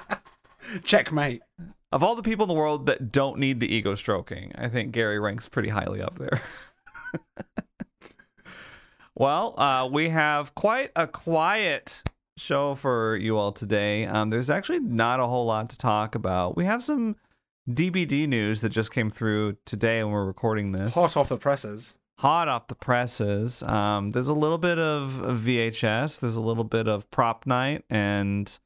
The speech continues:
Speaker 2: I mean, other than that, this is gonna be a pretty chill episode.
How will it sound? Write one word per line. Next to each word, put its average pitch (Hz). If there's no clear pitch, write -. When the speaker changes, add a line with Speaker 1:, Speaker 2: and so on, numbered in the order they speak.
Speaker 2:
I 95
mean, 101
other 120
than 120
that, 120
this 123
is 127
gonna 120
be 113
a 107
pretty 117
chill 113
episode. -